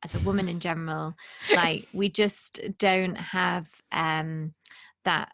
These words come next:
Speaker 1: kind of background and relationship with it that, that we liked. And so we love exploring it in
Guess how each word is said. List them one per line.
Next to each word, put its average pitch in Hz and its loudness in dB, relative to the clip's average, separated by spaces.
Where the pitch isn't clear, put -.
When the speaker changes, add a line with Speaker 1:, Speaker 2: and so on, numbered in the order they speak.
Speaker 1:
kind 190 0
of 170 -6
background 196 0
and 165 -4
relationship 175 -4
with - -6
it 151 -6
that, - -8
that - -4
we 160 -2
liked. 165 0
And 170 -6
so 165 -4
we 170 -2
love 180 0
exploring 180 -2
it - -6
in 156 -6